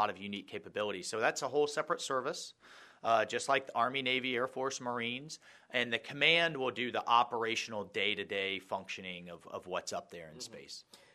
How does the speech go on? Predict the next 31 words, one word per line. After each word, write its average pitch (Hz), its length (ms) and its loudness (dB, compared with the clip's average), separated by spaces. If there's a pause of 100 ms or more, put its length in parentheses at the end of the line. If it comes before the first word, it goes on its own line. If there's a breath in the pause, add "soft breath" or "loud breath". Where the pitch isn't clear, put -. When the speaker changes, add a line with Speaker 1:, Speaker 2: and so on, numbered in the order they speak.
(120)
Speaker 2:
And 143 160 -2
what's 156 160 0
the 139 80 -2
timeline 120 440 4 (140)
on 110 120 0
this? 107 200 -4
There, 117 160 -2
is 117 140 -8
there 113 140 0
a 107 160 -8
conference 117 300 -4
committee 117 280 -8
coming 113 300 -4
up 110 180 -2
on, 104 340 -2
on 104 320 -6
the 101 180 -10
Speaker 1:
The 104 60 -10
Speaker 2:
defense 117 280 -2
Speaker 1:
conference, 123 180 4
Speaker 2:
budget? 120 180 -2
Speaker 1:
so 139 240 6
this, 107 300 -2
the - 160 -4
professional 139 580 2
staff 127 500 4
are 113 80 2
working 107 380 -2
as 107 220 2
we 110 120 -4
speak, - 500 -6